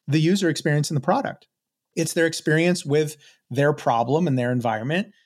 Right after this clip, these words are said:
It's the experience with our marketing, with our sales team, with our onboarding, with every new feature that we release, with our customer success team, with finance, with legal. You know, every aspect, every touch point that we have with the business to us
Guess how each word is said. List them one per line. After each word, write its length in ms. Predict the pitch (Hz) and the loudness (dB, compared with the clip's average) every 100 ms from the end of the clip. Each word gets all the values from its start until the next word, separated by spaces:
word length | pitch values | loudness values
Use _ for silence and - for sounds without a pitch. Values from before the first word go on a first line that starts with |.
| _ | _
It's 80 | - | -6
the 80 | 139 | -4
experience 480 | - 143 147 147 | -2 0 2 0
with 160 | 135 135 | 0 0
our 140 | 127 | 2
marketing, 640 | 120 117 123 165 190 226 214 | 2 0 0 0 2 2 0
with 120 | 123 | -2
our 140 | 110 | -2
sales 400 | 110 - 113 131 | -2 -6 -4 -6
team, 380 | - 170 190 233 - _ - | -4 0 0 0 -4 _ -6
with 100 | 135 | -2
our 140 | 127 | 0
onboarding, 560 | - 127 135 143 170 208 | 0 -2 0 2 2 2
with 120 | 127 | 0
every 260 | 117 131 147 | -2 -2 2
new 120 | 131 | 0
feature 400 | - 135 131 139 | 0 -2 0 -2
that 120 | 139 | 0
we 120 | 127 | 0
release, 560 | 120 113 117 180 - - - _ 135 | 0 0 0 0 -2 -8 -14 _ -4
with 100 | 131 | -2
our 80 | |
customer 400 | 120 143 135 147 | 0 -2 -2 -2
success 500 | 131 - - 131 131 | -2 -4 -6 -6 -6
team, 380 | - 185 196 233 | -4 -2 0 0
with 100 | 123 | -2
finance, 760 | - 127 127 156 196 233 - - | -4 0 2 2 2 2 -2 -8
with 80 | 104 | -8
legal. 580 | 117 160 190 220 247 - _ _ _ | -2 0 0 0 -2 -8 _ _ _
You 140 | 147 139 | -6 -4
know, 80 | 135 | 0
every 320 | 160 214 - | 0 0 0
aspect, 400 | 165 196 - 151 | -2 -2 -2 0
every 160 | 190 | 0
touch 320 | 202 - 180 - | -4 -4 -6 -2
point 180 | 175 | -2
that 100 | 165 | 0
we 100 | 143 | -2
have 200 | 139 151 | 0 0
with 100 | 151 | 0
the 60 | 127 | -2
business 560 | 127 233 190 139 - - _ _ _ - | -2 -2 0 -4 -4 -10 _ _ _ -10
to 120 | 160 | -6
us 680 | - 240 214 147 - - - | 0 2 2 0 -4 -8 -12